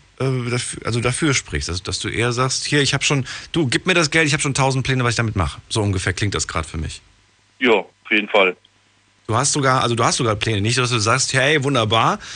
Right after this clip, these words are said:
Speaker 1: komm, dann nehme ich, da verdiene ich nebenbei noch fünfhundert Euro und dann mache ich einen auf, auf Chilaui, setze mich auf die Couch,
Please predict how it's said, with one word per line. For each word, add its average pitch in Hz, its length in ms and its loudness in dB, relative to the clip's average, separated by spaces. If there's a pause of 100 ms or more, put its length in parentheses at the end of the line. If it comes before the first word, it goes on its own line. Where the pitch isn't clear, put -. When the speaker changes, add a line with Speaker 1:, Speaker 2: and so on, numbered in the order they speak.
(180)
Speaker 1:
komm, 175 160 0
dann 147 120 2
nehme 156 160 2
ich, 120 100 -2
da 120 100 0
verdiene 147 280 0
ich 151 40 2
nebenbei 139 280 4
noch 139 120 2
fünfhundert 139 360 -2
Euro 135 180 2
und 165 60 2
dann 123 120 2
mache 135 180 2
ich 127 100 -2
einen 113 200 2
auf, 110 300 -2 (320)
auf - 180 -6
Chilaui, 101 560 2
setze 101 260 -2
mich 110 120 -2
auf 107 80 -4
die 101 100 -2
Couch, 131 500 0